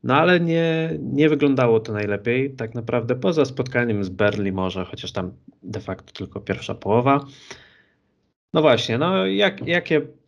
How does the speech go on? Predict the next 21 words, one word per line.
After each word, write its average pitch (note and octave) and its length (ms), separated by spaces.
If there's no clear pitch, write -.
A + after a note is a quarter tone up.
będzie A#2+ 300
podsumowanie G#2+ 720
od G2+ 160
was? F#2+ 480
E, G2+ 160
co C#3 180
sądzicie B2+ 500
o G#2+ 60
tych A2 180
spotkaniach? B2+ 880
Czy G2 400
są A#2 300
jakiekolwiek C3+ 960
pozytywy, C3 640
które C3 280
możemy C3 440
z B2+ 80
nich B2 140
wyciągnąć, B2+ 640
czy A2+ 80
też - 540